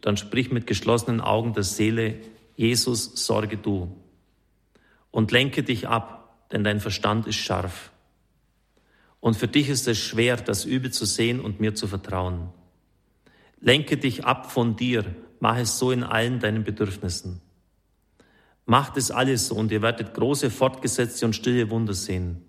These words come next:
Ich werde sorgen, ich versichere es euch. Betet immer in dieser Haltung der Hingabe und ihr werdet großen Frieden haben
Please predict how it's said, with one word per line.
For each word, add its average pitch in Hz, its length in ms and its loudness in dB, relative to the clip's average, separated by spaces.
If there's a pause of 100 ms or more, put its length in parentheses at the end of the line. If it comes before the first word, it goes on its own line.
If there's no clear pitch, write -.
(560)
Ich 131 240 2
werde 120 220 4
sorgen, 123 540 2
ich 107 140 -4
versichere 110 420 -2
es 92 160 -6
euch. 85 440 -10 (2250)
Betet 135 340 2
immer 151 220 0
in 135 120 -2
dieser 117 320 -2
Haltung 120 360 0
der 107 100 0
Hingabe 120 560 0
und 110 140 -2
ihr 107 100 2
werdet 113 340 -2
großen 127 360 2
Frieden 117 400 -2
haben 90 360 -2